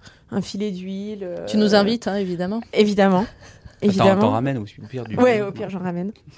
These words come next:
Speaker 1: Euh, ensuite, la salade de pois chiches.
Speaker 3: C'est facile.
Speaker 1: Facile. Voilà, pareil, coriandre, oignon, euh, pour, euh,
Speaker 3: Menthe,
Speaker 1: c'est, euh,
Speaker 3: peut-être.
Speaker 1: m-,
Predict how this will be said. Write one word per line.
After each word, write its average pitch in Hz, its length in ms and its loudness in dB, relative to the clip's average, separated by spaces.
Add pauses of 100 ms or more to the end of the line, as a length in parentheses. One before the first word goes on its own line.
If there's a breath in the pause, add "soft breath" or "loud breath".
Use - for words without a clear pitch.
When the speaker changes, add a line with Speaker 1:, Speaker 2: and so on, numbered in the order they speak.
(720 loud breath)
Speaker 1:
Euh, 208 260 8
ensuite, - 580 4 (200)
la 196 120 2
salade 302 440 2
de 233 80 -2
pois 214 200 -2
chiches. - 440 -12 (500)
Speaker 3:
C'est - 80 -20
facile. 107 340 -12 (120)
Speaker 1:
Facile. 202 500 0 (560)
Voilà, 185 200 0
pareil, 196 480 0 (160)
coriandre, 185 640 -6 (140)
oignon, 196 800 -2 (120)
euh, 170 540 -8 (840 soft breath)
pour, - 220 -8
euh, 104 340 -4 (280)
Speaker 3:
Menthe, 107 320 -2
Speaker 1:
c'est, 202 100 -12
euh, - 160 -12
Speaker 3:
peut-être. - 140 -4
Speaker 1:
m-, - 60 -6